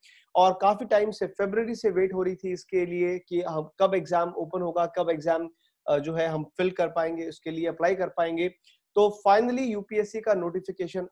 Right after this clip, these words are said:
आ चुका है, यानी आज फोर्थ मार्च को इनका नोटिफिकेशन आया है। तो सभी बच्चे ध्यान से सुनिएगा, ध्यान से देखिएगा इस वीडियो को।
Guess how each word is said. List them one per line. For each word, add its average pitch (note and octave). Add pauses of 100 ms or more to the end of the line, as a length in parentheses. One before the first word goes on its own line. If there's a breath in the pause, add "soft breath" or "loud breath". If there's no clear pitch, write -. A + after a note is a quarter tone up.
आ D#3
चुका F#3
है, F#3+
यानी D#3+
आज F3
फोर्थ A#3 (120)
मार्च E3+
को C#3+ (240)
इनका F3
नोटिफिकेशन E3
आया F#3+
है। F#3+ (920)
तो F3
सभी F#3+
बच्चे A3+ (380)
ध्यान F3+
से A3+
सुनिएगा, G#3
ध्यान F3
से F#3+
देखिएगा E3+
इस E3+
वीडियो E3+
को। D3+